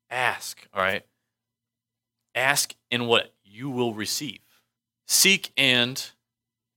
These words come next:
you will find. Knock," and he's gonna say, "Leave me alone, I'm sleeping." <laughs>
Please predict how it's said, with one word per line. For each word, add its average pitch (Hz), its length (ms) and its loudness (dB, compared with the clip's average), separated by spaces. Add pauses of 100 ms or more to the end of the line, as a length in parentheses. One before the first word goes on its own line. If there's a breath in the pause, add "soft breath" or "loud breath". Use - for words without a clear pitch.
(680)
you 127 160 0
will 113 100 6
find. 117 580 0
Knock," 131 600 2 (260)
and 131 440 6 (340)
he's 156 160 2
gonna 147 160 0
say, 139 460 4
"Leave 165 160 2
me 175 100 4
alone, 156 340 4
I'm 113 80 0
sleeping." 175 380 -2 (100)
<laughs> - 0 -